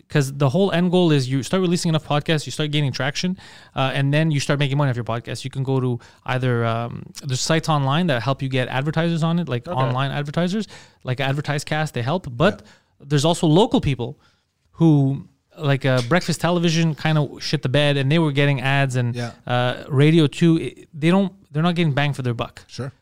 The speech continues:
Speaker 1: 'Cause on the radio, I mean, people aren't listening to the radio the way they used to, but also the ad is gone if the person didn't hear it. If it's your favorite show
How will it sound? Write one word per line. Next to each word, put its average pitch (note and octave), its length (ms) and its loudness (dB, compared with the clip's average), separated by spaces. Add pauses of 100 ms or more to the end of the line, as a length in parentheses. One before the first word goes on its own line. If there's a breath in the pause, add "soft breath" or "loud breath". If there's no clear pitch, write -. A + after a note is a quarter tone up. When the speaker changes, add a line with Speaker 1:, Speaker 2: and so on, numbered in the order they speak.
Speaker 1:
'Cause D3 140 -2
on E3+ 100 4
the F#3+ 80 4
radio, D3 460 2 (580)
I B2+ 80 -6
mean, A#2 280 -8
people C#3+ 220 -2
aren't C3 100 0
listening C3 180 -2
to B2 40 0
the A#2 40 -2
radio B2 120 0
the A#2+ 80 -2
way A#2+ 80 -2
they A#2 100 -4
used D3 220 -2
to, C#3+ 140 -8 (280 soft breath)
but C3 120 -8
also D#3+ 560 0
the C#3 180 0
ad G3+ 160 2
is B2+ 140 0
gone E3 300 4
if A2 60 -6 (120)
the - 120 -14
person C#3+ 280 0
didn't B2+ 160 0
hear C3+ 160 -2
it. - 180 -16 (800)
If C#3 80 0
it's F3+ 100 2
your F#3 60 0
favorite F3+ 240 2
show E3 340 2